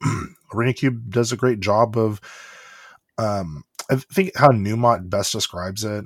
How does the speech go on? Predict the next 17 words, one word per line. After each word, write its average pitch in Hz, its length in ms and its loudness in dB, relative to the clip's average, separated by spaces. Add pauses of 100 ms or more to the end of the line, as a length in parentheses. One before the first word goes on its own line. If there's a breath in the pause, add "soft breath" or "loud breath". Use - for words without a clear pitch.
(120)
uh, 92 240 -6
Newmont 98 300 -6
the 92 60 -10
Nummy, 90 400 -6
if - 180 -16
you 82 200 -12 (120)
haven't 90 280 -12
seen 87 160 -12
him, 87 120 -10
I 87 40 -10
think 92 160 -12
I 92 40 -8
brought 90 220 -8
him 90 120 -8
up 85 120 -10
too. 87 420 -10
Um, 98 420 -4